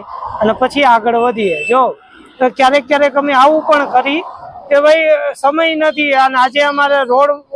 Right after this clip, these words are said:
સા-, વધુ કાપવાનો છે, તો પછી વિચાર્યું કે ના આપણે કાંઈ બનાવવું નથી, આ રીતે કાંઈક કરી લઈ.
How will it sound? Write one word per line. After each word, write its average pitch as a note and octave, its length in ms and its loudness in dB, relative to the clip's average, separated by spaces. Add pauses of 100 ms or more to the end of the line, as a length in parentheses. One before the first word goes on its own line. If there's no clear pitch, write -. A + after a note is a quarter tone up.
(120)
સા-, C4 520 2 (240)
વધુ A#3+ 240 0
કાપવાનો A#3 540 0
છે, A#3 140 -4 (440)
તો D#4 80 -2
પછી D#4 180 0
વિચાર્યું D4+ 500 -2
કે C#4+ 100 0
ના C#4+ 180 2
આપણે C4+ 200 -2
કાંઈ C4+ 160 -2
બનાવવું C#4 400 0
નથી, D4+ 220 -2
આ C4 140 2
રીતે C4+ 280 -4
કાંઈક C4 200 -4
કરી C#4+ 280 -4
લઈ. C#4 200 -2